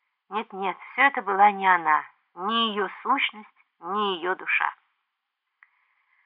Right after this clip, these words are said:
Среди окружающих её людей были чудесные, навсегда преданные ей друзья.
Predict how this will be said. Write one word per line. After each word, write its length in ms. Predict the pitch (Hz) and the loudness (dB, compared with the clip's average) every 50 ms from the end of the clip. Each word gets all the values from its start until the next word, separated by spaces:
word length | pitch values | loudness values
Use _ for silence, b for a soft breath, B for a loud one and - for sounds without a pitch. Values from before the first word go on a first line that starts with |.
| _ _ - | _ _ -8
Среди 240 | - 262 247 262 277 | -6 -4 0 2 8
окружающих 840 | - 240 240 - 247 262 269 262 262 247 240 226 - 240 226 - | 10 10 10 10 6 4 6 6 6 6 6 4 0 -2 -2 -6
её 160 | 226 214 220 | -4 -2 0
людей 300 | 208 226 190 220 269 262 | 0 -2 -2 -2 -4 -4
были 240 | 202 175 226 220 220 | -2 -2 -6 -6 -4
чудесные, 800 | - - 208 175 165 190 208 202 - - - 170 165 170 175 180 _ | -6 -6 -6 -6 -4 -4 -4 -4 -4 -8 -12 -12 -12 -12 -14 -14 _
навсегда 640 | 190 208 214 - - 202 190 175 170 160 254 277 269 | -4 -4 -4 -4 -8 -10 -10 -10 0 4 6 6 6
преданные 680 | - 208 180 196 226 240 - 220 208 202 208 202 180 170 | 4 -4 -2 0 0 0 0 -2 -8 -8 -10 -10 -8 -8
ей 100 | 180 170 | -8 -8
друзья. 500 | 180 170 175 156 - _ 156 147 151 | -8 -12 -12 -14 -14 _ -12 -12 -12